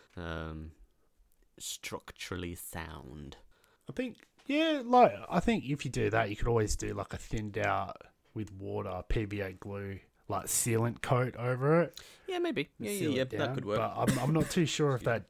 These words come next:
Speaker 2: that dries quite glossy.
Speaker 1: Uh, yeah, it can do if you use the P V A glue.
Speaker 2: Yeah.
Speaker 1: Um,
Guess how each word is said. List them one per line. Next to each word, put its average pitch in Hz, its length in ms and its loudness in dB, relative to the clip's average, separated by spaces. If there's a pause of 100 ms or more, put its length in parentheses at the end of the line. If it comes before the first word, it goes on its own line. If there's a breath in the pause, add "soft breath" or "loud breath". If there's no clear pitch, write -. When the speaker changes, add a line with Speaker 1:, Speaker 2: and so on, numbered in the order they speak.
(160)
Speaker 2:
that 117 180 -2
dries 107 380 -2
quite 101 300 -4
glossy. 92 560 -8 (340 loud breath)
Speaker 1:
Uh, 107 160 2
yeah, 110 140 0
it 101 100 -4
can 95 220 -6
do 87 260 -10
if 92 180 -14
you 92 60 -8
use 90 100 -10
the - 80 -16
P 82 180 -10
V 82 140 -10
A 82 120 -10
glue. - 200 -12
Speaker 2:
Yeah. 87 220 -8 (200)
Speaker 1:
Um, 78 500 -8